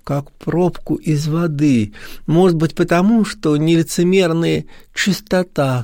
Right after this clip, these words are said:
смирение, милосердие и дар Иисусовой сердечной молитвы — это совсем не то, что,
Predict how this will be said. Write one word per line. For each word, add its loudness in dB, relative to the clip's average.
смирение, 0
милосердие -2
и 0
дар -2
Иисусовой -2
сердечной -2
молитвы — 0
это -2
совсем 2
не 2
то, 0
что, 0